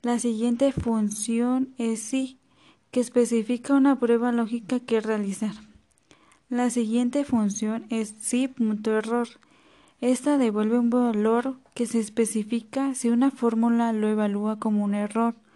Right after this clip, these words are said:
De lo contrario, devuelve el resultado de la fórmula. La siguiente función es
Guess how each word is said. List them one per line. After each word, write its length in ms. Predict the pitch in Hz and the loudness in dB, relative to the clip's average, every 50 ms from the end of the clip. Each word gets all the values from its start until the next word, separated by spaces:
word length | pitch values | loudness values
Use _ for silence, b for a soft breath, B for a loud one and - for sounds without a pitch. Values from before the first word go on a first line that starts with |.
| b b b b b b b b | b b b b b b b b
De 140 | b 226 220 | b 4 6
lo 160 | 220 214 214 | 6 4 4
contrario, 680 | 214 214 214 208 208 208 226 226 240 247 262 277 277 262 269 220 196 - - | 2 2 0 2 2 2 2 4 4 4 2 2 0 -2 -6 -10 -10 -2 4
devuelve 480 | 240 233 233 233 247 254 262 262 285 | 4 4 6 4 4 4 4 6 6
el 120 | 294 285 269 | 6 6 6
resultado 580 | 254 240 208 208 214 202 196 - 214 214 220 | 4 0 0 0 -2 -2 -2 0 0 0 0
de 140 | 226 220 220 | 0 0 -2
la 120 | 214 214 214 | -2 -4 -4
fórmula. 520 | 214 226 240 240 226 220 208 185 - - - - _ b b b b b b b b b b b b b b b b b b b b b b b | 0 0 0 2 2 0 -2 -4 -6 -10 -18 -20 _ b b b b b b b b b b b b b b b b b b b b b b b
La 140 | - 240 240 | -4 -2 0
siguiente 380 | 220 226 240 240 247 233 277 277 | 2 4 6 6 6 6 6 6
función 540 | 277 254 220 196 - 226 226 233 233 226 226 | 6 4 0 2 2 2 2 2 2 2 2
es 360 | 226 226 220 - - - | 0 0 -2 -4 -8 -18